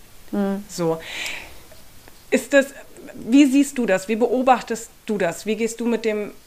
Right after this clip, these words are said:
Speaker 2: Thema Laufband um?
Speaker 1: Ähm,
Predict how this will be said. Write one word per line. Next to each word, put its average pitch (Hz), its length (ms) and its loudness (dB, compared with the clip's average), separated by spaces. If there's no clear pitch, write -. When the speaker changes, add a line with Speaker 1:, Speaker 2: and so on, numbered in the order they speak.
Speaker 2:
Thema 220 260 2
Laufband 196 540 0
um? 151 260 -6
Speaker 1:
Ähm, 247 440 2